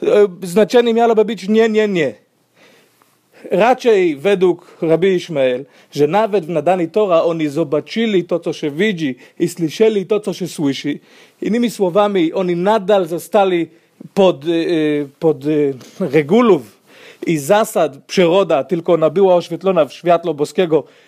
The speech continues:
co to też jest wyjątkowym wydarzeniem. Więc wtedy, kiedy dostali Tora, to oni bardziej zostali przywiązani do część logiczny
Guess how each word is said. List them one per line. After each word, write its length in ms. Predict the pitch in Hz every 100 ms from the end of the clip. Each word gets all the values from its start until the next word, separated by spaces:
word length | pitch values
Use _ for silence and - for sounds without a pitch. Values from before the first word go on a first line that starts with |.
| _ -
co 260 | - 175 143 _ -
to 200 | 208 202
też 340 | - 208 160
jest 480 | 180 180 175 - 151
wyjątkowym 600 | 160 156 147 202 170 156
wydarzeniem. 640 | 151 139 120 117 120 147 - _ - _ _
Więc 420 | - 143 139 - -
wtedy, 460 | - - 208 214 214
kiedy 240 | 185 151
dostali 580 | 139 139 - 180 185 175
Tora, 640 | - 247 277 233 208 214 208 _ _
to 160 | 185 180
oni 240 | 190 185
bardziej 420 | 147 220 226 220
zostali 460 | 185 170 226 226 214
przywiązani 720 | - 180 170 170 214 214 196
do 260 | 165 151 - _
część 440 | - 220 220 196 202
logiczny 920 | 185 156 147 277 220 - 180 143